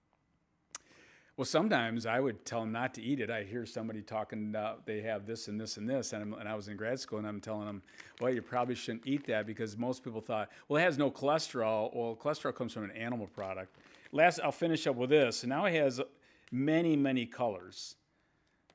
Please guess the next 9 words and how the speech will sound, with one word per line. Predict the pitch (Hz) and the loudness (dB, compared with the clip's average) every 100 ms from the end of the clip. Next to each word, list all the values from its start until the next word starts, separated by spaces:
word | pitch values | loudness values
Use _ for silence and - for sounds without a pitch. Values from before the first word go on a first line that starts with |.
| _ _ | _ _
Yellow | 123 123 139 156 | 0 4 6 6
six, | 165 - 135 139 - - - - _ | 4 2 2 2 -2 -10 -12 -18 _
yellow | 123 123 135 156 | 0 4 6 4
five, | 156 131 123 123 127 131 - _ _ _ - | 4 4 6 4 2 -2 -18 _ _ _ -6
and | 117 110 117 | -4 -2 0
red | 117 113 - _ | 2 0 -6 _
forty. | - - 113 110 90 82 | -18 -8 -4 -4 -4 -8
So, | - 139 131 120 - - - - _ 117 | 0 4 6 4 0 -12 -20 -20 _ -2
um, | 113 110 110 107 | 0 0 -2 -4